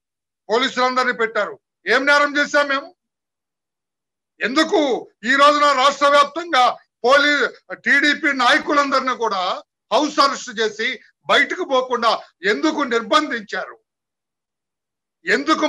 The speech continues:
మా హక్కులు కాలరాచారు? మా భావ స్వేచ్ఛను ఎందుకు మీరు హరించారని చెప్పి నేను అడుగుతున్నా ఈ ప్రభుత్వాన్ని. రాజ్యాంగ పరంగా సంక్రమించిన నా హక్కును హరించడానికి మీరెవరని అడుగుతున్నా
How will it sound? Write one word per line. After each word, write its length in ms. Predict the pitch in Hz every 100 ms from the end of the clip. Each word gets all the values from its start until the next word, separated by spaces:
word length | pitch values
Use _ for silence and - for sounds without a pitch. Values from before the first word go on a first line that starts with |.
| 302
మా 80 | 294 220
హక్కులు 400 | 277 277 294 294 240 _ -
కాలరాచారు? 720 | 226 311 311 285 277 - - - - _ _ _ _ _ _ _ _ _ _ _ _ _ _ _ _ _ 196
మా 100 | 254 277 202
భావ 240 | 208 302 311 302
స్వేచ్ఛను 480 | 294 294 320 381 349 - _ - 240
ఎందుకు 300 | 294 320 302 294
మీరు 240 | 285 277 254 - -
హరించారని 640 | 247 320 320 320 285 269 254
చెప్పి 200 | 254 233
నేను 140 | 226 214
అడుగుతున్నా 400 | 208 208 190 185 180
ఈ 20 | 175
ప్రభుత్వాన్ని. 540 | 170 165 _ 135 - _ _ _ _ _ _ _ _ _ _ _ 151
రాజ్యాంగ 540 | 208 277 285 294 294 285 294
పరంగా 380 | 285 285 285 277 277
సంక్రమించిన 760 | 247 220 294 285 277 214 277 269 214 - _ - 226
నా 100 | 269 214
హక్కును 480 | 240 262 320 311 285 240 - _ 220
హరించడానికి 840 | 320 330 311 320 - 277 277 185 - - _ 180
మీరెవరని 560 | 302 339 330 320 302 285
అడుగుతున్నా 400 | 262 254 247